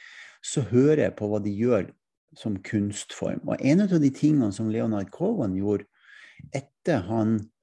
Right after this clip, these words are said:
hadde nesten drukket seg ihjel, det var jo at han satte seg i et tempel i fem år.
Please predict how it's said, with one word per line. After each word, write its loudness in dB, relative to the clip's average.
hadde 0
nesten -2
drukket -4
seg 0
ihjel, 0
det -2
var 4
jo 4
at -6
han -2
satte -6
seg -4
i 0
et -12
tempel -2
i -12
fem -2
år. -4